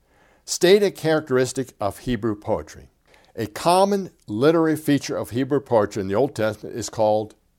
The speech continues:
parallelism, in which the words of two or more lines of text are directly related in some way. Question two. State three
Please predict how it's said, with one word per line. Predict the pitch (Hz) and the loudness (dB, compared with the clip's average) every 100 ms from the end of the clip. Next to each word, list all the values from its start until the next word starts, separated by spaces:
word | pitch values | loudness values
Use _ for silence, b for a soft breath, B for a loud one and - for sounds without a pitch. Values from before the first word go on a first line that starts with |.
| _ _ _ _ _ _ - | _ _ _ _ _ _ -10
parallelism, | 143 208 147 104 92 82 - 65 _ b b b | 0 6 6 6 2 -2 -8 -16 _ b b b
in | 113 | 0
which | 135 - | 2 0
the | 127 | -2
words | 123 135 139 | 2 2 2
of | 107 - | -4 -6
two | - | 4
or | 185 | 4
more | 160 147 147 | 6 4 4
lines | 127 104 104 104 | 4 4 2 -4
of | 104 | -10
text | - 107 92 - | -2 -2 -2 -6
are | 107 92 | -8 -6
directly | 104 101 - 104 | -2 -2 -2 -6
related | 104 98 92 90 - | -2 -2 -2 -6 -14
in | 90 | -14
some | - 87 | -10 -10
way. | 85 73 _ _ _ _ _ _ _ _ _ - | -10 -14 _ _ _ _ _ _ _ _ _ -2
Question | 123 123 - 147 | -2 -2 -4 -6
two. | 170 185 73 _ _ _ _ _ _ | -2 -2 -4 _ _ _ _ _ _
State | - 160 - - | -2 0 0 -2
three | 147 202 220 | 0 0 0